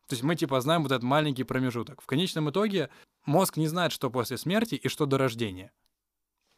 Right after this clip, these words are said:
И мы никак не можем это представить. Поэтому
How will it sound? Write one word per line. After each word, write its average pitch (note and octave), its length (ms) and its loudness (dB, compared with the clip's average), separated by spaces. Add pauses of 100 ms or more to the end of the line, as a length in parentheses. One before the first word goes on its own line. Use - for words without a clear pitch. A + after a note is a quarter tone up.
(220)
И D3 220 2
мы D3 140 4
никак D#3 240 4
не D3+ 80 2
можем C#3+ 300 4
это C#3 160 0
представить. B2+ 640 0
Поэтому C3 520 0